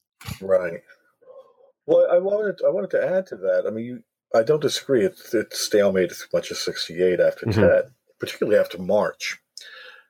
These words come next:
Speaker 1: I have to wonder how much of that is due to Johnson just basically abdicating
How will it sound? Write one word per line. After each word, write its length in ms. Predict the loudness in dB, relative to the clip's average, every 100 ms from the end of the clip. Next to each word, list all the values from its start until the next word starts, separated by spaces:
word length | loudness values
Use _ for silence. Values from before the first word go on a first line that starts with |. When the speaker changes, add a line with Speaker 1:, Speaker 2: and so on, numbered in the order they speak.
| _ _ _
Speaker 1:
I 140 | 2
have 140 | 2 2
to 80 | 0
wonder 340 | 0 4 2
how 100 | 4
much 200 | 2 2
of 80 | 2
that 180 | 2 2
is 140 | -2
due 200 | -2 -2
to 80 | -2
Johnson 580 | 0 2 2 0 -4 -4
just 200 | -4 0
basically 460 | 0 0 -2 0
abdicating 840 | 2 2 0 0 0 0 -2 -6